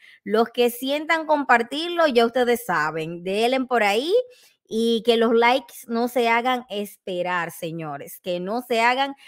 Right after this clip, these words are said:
esperar. Azael, Willy, mi señor editor, está. Saludos para todos. Bendiciones, bendiciones para Willy. Eh, Elizabeth Figueroa. ¡Ey! Súper, Jenny, un abrazo, te quiero mucho.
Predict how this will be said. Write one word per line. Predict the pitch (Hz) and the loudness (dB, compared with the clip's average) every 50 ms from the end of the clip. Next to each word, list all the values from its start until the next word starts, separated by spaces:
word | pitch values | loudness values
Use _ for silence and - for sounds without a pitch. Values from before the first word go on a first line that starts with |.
| - - _ - | -20 -20 _ -2
esperar. | 208 226 214 - 214 208 190 185 180 170 165 160 160 - | -2 -2 -2 -2 -2 0 2 2 2 0 0 -2 -2 2
Azael, | 185 208 226 - 262 240 233 240 247 254 269 277 277 - | 0 0 2 4 2 4 4 4 4 2 0 -2 -4 -6
Willy, | 262 262 285 311 330 349 370 339 320 285 254 233 | -8 -6 -4 -4 -4 -4 -4 -2 -2 -2 -2 -2
mi | 226 220 226 240 | -2 -2 -2 -2
señor | - 226 220 220 220 233 | -4 -6 -4 -4 -4 -4
editor, | 254 262 254 233 214 240 240 240 214 | -4 -4 -4 -4 -4 -4 -4 -2 -4
está. | 214 208 - 226 220 220 | -6 -6 -4 -4 -4 -2
Saludos | 220 220 202 214 240 294 302 | -2 -4 -4 -2 -2 -4 -2
para | 320 320 302 269 | -2 -4 -4 -2
todos. | 269 294 285 269 233 - _ _ _ _ _ - | -2 -2 0 0 -2 -4 _ _ _ _ _ -6
Bendiciones, | 190 240 254 269 269 269 262 - 294 294 294 285 294 254 | -2 0 0 0 0 -2 -4 -2 -2 -2 0 0 0 0
bendiciones | 254 240 233 240 247 254 262 285 269 | 0 0 -2 -2 -2 0 -2 0 0
para | 277 254 240 226 | 2 4 4 4
Willy. | 220 220 233 247 269 320 - _ _ _ _ _ _ _ | 4 2 0 0 -2 -4 -8 _ _ _ _ _ _ _
Eh, | - 208 220 226 220 220 220 220 185 | -6 -4 -2 -2 0 -2 -2 -2 -2
Elizabeth | 233 233 247 285 294 440 427 415 370 | -2 -2 -2 -4 -4 -4 -6 -6 -4
Figueroa. | - 381 349 381 370 370 392 427 539 539 539 508 440 302 262 226 - - 349 494 605 640 679 698 719 679 698 698 640 587 523 | -6 -6 -4 -2 -2 -2 -2 -2 -2 -2 -2 -2 -2 -2 -2 -4 -4 -6 -6 -4 -4 -4 -2 -2 -2 0 2 2 4 4 2
¡Ey! | 392 330 294 269 254 240 | 2 2 0 0 -2 -4
Súper, | - - - 339 381 427 453 440 440 339 294 247 233 214 | -6 -8 -6 -4 0 0 -2 0 2 0 2 2 0 -4
Jenny, | 269 294 311 320 302 285 269 | -4 -4 -2 -2 -2 -4 -4
un | 262 277 | -2 -2
abrazo, | 285 277 269 269 269 269 269 254 226 | -2 -2 2 2 2 2 2 -2 -2
te | 220 226 214 | -2 -4 -2
quiero | 226 247 254 269 | -2 -2 -2 -2
mucho. | 269 269 277 277 254 - 233 196 180 | -2 -2 -2 -2 -2 -2 -2 -4 -4